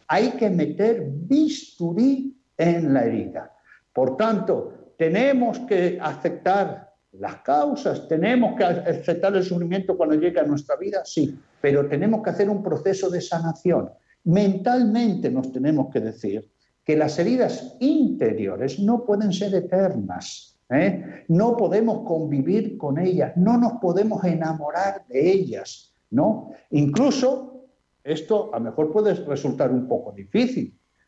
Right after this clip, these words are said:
pero yo he llegado a conocer personas que si dejaran de sufrir no sabrían para qué vivir. No, ¿por qué vamos a estar con el sufrimiento cuando podemos estar ilusionados con el servicio a los demás, con la alegría?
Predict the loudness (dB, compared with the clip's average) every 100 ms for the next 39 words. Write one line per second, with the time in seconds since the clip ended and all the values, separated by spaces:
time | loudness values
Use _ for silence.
0 | -2 0 2 0 -2 -4 0 0 0 0
1 | 0 0 -2 -6 -2 -2 -2 -2 -4 -6
2 | -10 -8 -10 -10 -16 _ _ _ -2 0
3 | 2 2 2 2 2 0 -2 -2 0 -2
4 | -4 -2 -2 -4 -10 -4 2 2 2 -4
5 | -2 0 2 2 0 -2 -2 -2 -2 -4
6 | -6 -12 _ _ _ _ _ -4 2 4
7 | 2 0 -6 -12 -8 -2 0 2 2 2
8 | 0 -2 -2 -2 -2 -4 -4 -4 -4 -6
9 | -2 0 0 -2 0 2 0 2 2 2
10 | 0 0 -2 -4 -2 0 0 0 0 2
11 | 2 0 0 0 0 -2 -4 -4 -2 0
12 | 0 0 -2 -2 -4 -6 0 2 4 2
13 | 0 0 0 0 -2